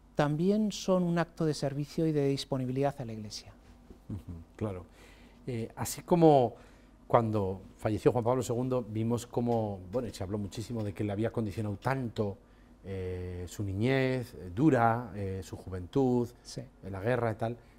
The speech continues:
Speaker 2: Mm, ¿podemos decir lo mismo de Joseph Ratzinger? ¿Le, le condicionó mucho, le forjó mucho la Alemania de mil novecientos veintisiete en la que nace?
Speaker 1: Sí. Bueno, nos influye a todos, ¿no? Nosotros somos nuestra infancia y volvemos continuamente a ella. Y recordamos, pues, eh,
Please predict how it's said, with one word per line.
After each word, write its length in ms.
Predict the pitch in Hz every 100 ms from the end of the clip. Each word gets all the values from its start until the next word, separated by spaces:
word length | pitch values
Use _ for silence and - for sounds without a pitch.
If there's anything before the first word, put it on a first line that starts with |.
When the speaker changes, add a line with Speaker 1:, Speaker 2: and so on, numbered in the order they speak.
| -
Speaker 2:
Mm, 160 | 113 104
¿podemos 340 | 110 117 156
decir 220 | 135 147
lo 100 | 120
mismo 320 | 113 110 120 139
de 100 | 101
Joseph 260 | 104 110
Ratzinger? 360 | 101 95 110 120
¿Le, 120 | 110 98
le 100 | 104
condicionó 440 | - 107 98 117 131
mucho, 540 | 127 131 - 123 113 - -
le 80 | 113
forjó 360 | - 104 110 135
mucho 360 | 127 120 165
la 120 | 131
Alemania 460 | 107 101 117 117 113
de 100 | 104
mil 160 | 104 107
novecientos 460 | 107 - 120 113
veintisiete 640 | 101 95 - 92 127 117 123
en 60 |
la 80 | 104
que 100 | -
nace? 240 | 107 - 156 -
Speaker 1:
Sí. 220 | - 127 - - - - - -
Bueno, 280 | 170 151 156 - - -
nos 180 | 156 156
influye 360 | 151 185 190
a 80 | 151
todos, 340 | - 156 110 127
¿no? 160 | 196 190 -
Nosotros 320 | 151 - 143
somos 240 | 160 147
nuestra 260 | 147 143 147
infancia 500 | 139 - 156 147 165
y 60 | 151
volvemos 400 | 131 135 139 -
continuamente 560 | 139 135 139 139 131
a 40 | 135
ella. 320 | 143 151 160 - - - - - - - -
Y 120 | 160
recordamos, 920 | 147 151 147 139 143 170 175 180 180
pues, 540 | - 135 131 - - 139
eh, 400 | 131 120 120